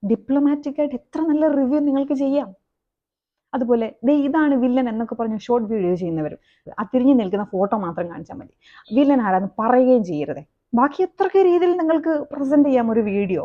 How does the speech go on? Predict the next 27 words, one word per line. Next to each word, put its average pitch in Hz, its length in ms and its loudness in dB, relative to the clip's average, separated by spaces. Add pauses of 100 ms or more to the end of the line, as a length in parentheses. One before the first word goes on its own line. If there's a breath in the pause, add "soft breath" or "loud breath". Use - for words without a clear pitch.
(460)
അല്ലേ? 294 200 2 (480 loud breath)
അപ്പം 254 360 2
ഈ 311 140 2
ഒരു 254 120 2
കാര്യം 190 320 -2 (140)
റിക്വസ്റ്റ് 254 400 -4
ചെയ്യാൻ 208 260 -2
വേണ്ടിയിട്ടാണ് 180 500 -6
ഞാൻ 185 220 -4
ഇങ്ങനൊരു 180 260 -6
വീഡിയോ 170 400 -4
ചെയ്തത്. 156 340 -12 (100)
ഇത് 254 100 2
എത്ര 277 220 0
പേര് 294 280 2
കാണും 262 260 0
എന്ന് 247 120 0
എനിക്കറിയില്ല. 185 520 -6
ഏതെങ്കിലും 320 600 -4
റിവ്യൂവേഴ്സ് 262 580 2
ഇത് 226 140 -2
കാണുകയാണെങ്കിൽ 190 800 -6
ദയവ് 185 380 -2
ചെയ്ത് 151 340 -10 (920)
ഈ 208 60 -2
വില്ലൻ 226 400 2
ആരാണെന്ന് 185 440 -6